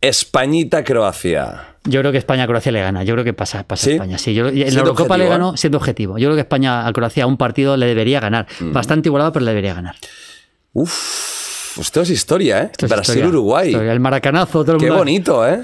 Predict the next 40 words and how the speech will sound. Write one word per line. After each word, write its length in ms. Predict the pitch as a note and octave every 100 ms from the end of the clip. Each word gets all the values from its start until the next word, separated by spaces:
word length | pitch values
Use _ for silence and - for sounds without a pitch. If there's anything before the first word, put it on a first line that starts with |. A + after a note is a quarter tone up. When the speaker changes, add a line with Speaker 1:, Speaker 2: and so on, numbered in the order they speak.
| G3+
Speaker 2:
Bueno, 160 | A#2+ A#2
y 40 |
ha 20 |
habido 180 | A#2 C3+
grandes 260 | C3+ D3+ C#3
partidos 320 | C3+ A#2 C#3
Brasil-Uruguay 480 | B2+ C#3+ B2+ B2 C3
en 60 |
la 60 | G#2+
historia. 440 | - C#3 C3+ F#2+ -
Speaker 1:
¿Sería 320 | - D#3+ F#3
un 60 | A3+
gran 160 | F3+ A#2+
partido 400 | G#2+ G#2+ D#3 F#2+
este? 260 | G2 -
¿O 40 | -
Speaker 2:
Sería 160 | A#2 C#3
Speaker 1:
no 60 |
habría 200 | C3 B2+ G#2+
color? 320 | F#2+ D#2 D#2+
Speaker 2:
No, 260 | D3+ D3 B2
sería 240 | - C3
un 60 | D#3+
gran 200 | E3 D#3
partido. 340 | C3 B2 F3
Uruguay 260 | E3 C#3 D3+
competiría 540 | E3 D3 D3 C#3 C#3
bien. 320 | C3 D#3 A3+ B3 -
¿Sabes 280 | - D#3+ G#3
que, 300 | A3 F#3+ E3+
eh, 300 | D3 C3+ B2+ B2
Brasil 300 | A#2+ - D#3
nunca 200 | D#3+ D3
ha 20 |
perdido 180 | C#3 D3
un 40 |
partido 340 | C#3 B2 D3+ C#3+
oficial 440 | - A#2+ D3+ C#3+
en 140 | B2+
casa 440 | A2+ D3 - C#3+